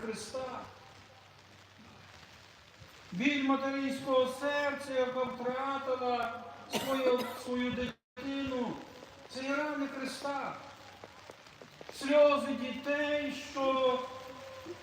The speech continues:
оплакують свого батька, бо він в полоні вже стільки років, це є рани Христа. Їх не щаслити.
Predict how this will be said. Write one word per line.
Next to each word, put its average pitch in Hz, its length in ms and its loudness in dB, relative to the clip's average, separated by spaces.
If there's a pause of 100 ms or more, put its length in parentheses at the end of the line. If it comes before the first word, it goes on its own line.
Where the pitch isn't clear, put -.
(400)
оплакують 269 840 2
свого 262 280 6
батька, 262 880 0 (240)
бо 254 140 0
він 285 180 2
в - 200 -4
полоні 294 640 8
вже 262 340 -2
стільки 269 440 -2
років, 277 580 4 (640)
це 262 140 -4
є 277 120 0
рани 302 340 0 (120)
Христа. 302 520 -6 (2750)
Їх 175 200 0 (540)
не 156 180 0
щаслити. 156 800 -8